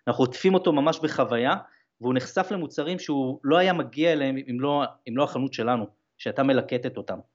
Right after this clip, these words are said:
אז אנחנו עושים את עבודת הליקוט הזאת, ובתור התחלה אנחנו לא צריכים יותר מאיזה חמש עשרה עשרים מוצרים. אני רואה המון חנויות שנפתחות, אתה יודע, שופכים שם עם אוברלו, עם כל מיני מוניטורים,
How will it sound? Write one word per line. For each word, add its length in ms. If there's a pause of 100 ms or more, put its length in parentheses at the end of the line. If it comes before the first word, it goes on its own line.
(600)
אז 100
אנחנו 180
עושים 200
את 100
עבודת 300
הליקוט 380
הזאת, 360
ובתור 420
התחלה 280
אנחנו 160
לא 80
צריכים 300
יותר 200
מאיזה 560 (360)
חמש 200
עשרה 140
עשרים 200
מוצרים. 420 (540)
אני 80
רואה 160
המון 240
חנויות 320
שנפתחות, 520
אתה 80
יודע, 260
שופכים 580
שם 300
עם 120
אוברלו, 400
עם 80
כל 140
מיני 140
מוניטורים, 500